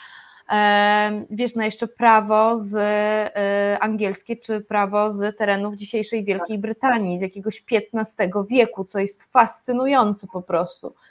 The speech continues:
Speaker 1: I, e, dlatego to jest właśnie dla mnie w topie, bo to było takie, wiesz, no, mnóstwo ciekawostek, mnóstwo anegdot. E, naprawdę to była solidna, solidna dawka wiedzy a propos, a propos tego wyroku.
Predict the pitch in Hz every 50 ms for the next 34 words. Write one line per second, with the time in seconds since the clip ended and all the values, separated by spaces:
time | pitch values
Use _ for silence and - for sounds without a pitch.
0 | _ _ _ _ _ _ _ 202 202 208 220 214 - - 214 208 202 208 214 214
1 | 294 285 269 277 254 247 220 - 208 - - 220 220 208 202 202 202 214 214 214
2 | 208 208 208 214 214 - - 240 233 - 320 254 247 - - 247 214 233 240 240
3 | 247 247 262 262 262 - 262 247 247 247 - - 214 208 180 - 208 208 196 -
4 | 214 208 226 269 311 - - - - 302 311 - 294 - 311 311 277 214 170 170
5 | - - - - 175 175 - 202 226 262 285 - - - - - - 247 247 247
6 | 240 220 190 185 202 185 190 196 214 285 302 - - - - - - - - -
7 | _ - 220 226 220 220 220 214 220 220 214 - - - 202 240 240 240 277 277
8 | 269 240 262 262 247 208 208 220 220 220 220 233 220 220 220 208 190 196 202 196
9 | 190 185 180 196 - - 220 214 220 220 190 202 190 185 190 190 190 - - 196
10 | 185 185 190 185 185 185 180 - 185 180 175 175 170 - - 190 185 - 196 185
11 | 180 180 185 _ 190 180 175 175 170 175 175 - 185 180 - 208 202 202 185 185
12 | 196 185 180 190 175 185 185 180 175 165 165 165 - - 185 180 180